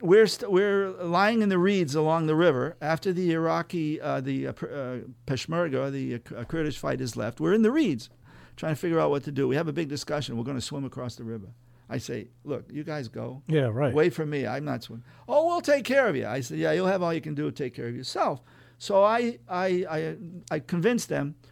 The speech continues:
Speaker 1: Uh, they convinced themselves, actually. At first, there were eight people who were willing to, to swim. They said, "Oh, they could do it." And then finally, we were down to four. Because my argument was, "Look, there are mines along this side of the river. We don't know where the mines are.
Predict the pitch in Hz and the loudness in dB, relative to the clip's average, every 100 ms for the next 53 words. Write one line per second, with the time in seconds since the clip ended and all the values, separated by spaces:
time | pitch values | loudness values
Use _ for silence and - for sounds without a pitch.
0 | - - _ - 135 127 175 143 131 139 | -20 -20 _ -4 -2 0 -2 -2 -2 -2
1 | - 113 - 139 131 104 101 120 - 123 | -4 -6 -4 -4 -6 -8 -14 -14 -14 -10
2 | 131 135 190 208 - 175 143 - 180 - | -8 -2 2 2 2 0 0 0 0 0
3 | 175 180 117 113 120 120 123 123 113 120 | -4 -4 -6 -6 -6 -4 -4 -4 -4 -6
4 | 117 - - - 120 127 101 113 _ - | -10 -14 -20 -14 -12 -8 -8 -10 _ -16
5 | 113 120 113 127 117 120 117 117 117 - | -12 -8 -6 -4 -6 -8 -8 -8 -8 -10
6 | - - - 147 196 180 190 190 202 180 | -20 -20 -6 -2 -2 -2 -2 0 2 2
7 | 160 - 151 135 - 160 135 - - - | 2 0 -2 -4 -6 -4 -4 -6 -14 -20
8 | _ - - - 185 226 294 269 196 160 | _ -20 -8 -2 0 2 4 4 4 0
9 | 135 165 165 247 127 - - - 135 160 | -2 -2 -2 -4 -4 -14 -20 -2 4 6
10 | 135 123 143 160 196 208 196 175 175 165 | 6 4 4 2 0 -2 -2 -2 -2 0
11 | 170 - 156 135 123 123 117 107 110 120 | -2 -4 -4 -4 -4 -2 -4 -4 -4 -4
12 | 165 175 143 135 131 120 113 113 117 123 | -2 -2 -4 -4 -4 -4 -4 -6 -8 -10
13 | 117 | -14